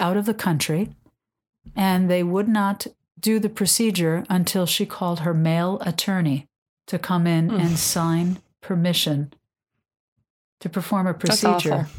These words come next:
Speaker 1: on her body.
Speaker 2: That's abs-, that's absolutely, I, oh, that makes me so mad.
Speaker 1: Doesn't it?
Speaker 2: It makes me so angry. <laughs>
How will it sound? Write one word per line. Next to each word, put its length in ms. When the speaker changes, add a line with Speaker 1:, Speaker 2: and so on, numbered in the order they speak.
Speaker 1:
on 100
her 140
body. 340
Speaker 2:
That's 180
abs-, 340
that's 260
absolutely, 440
I, 220
oh, 240
that 140
makes 200
me 60
so 220
mad. 260
Speaker 1:
Doesn't 340
it? 180
Speaker 2:
It 120
makes 280
me 60
so 320
angry. 480
<laughs> 60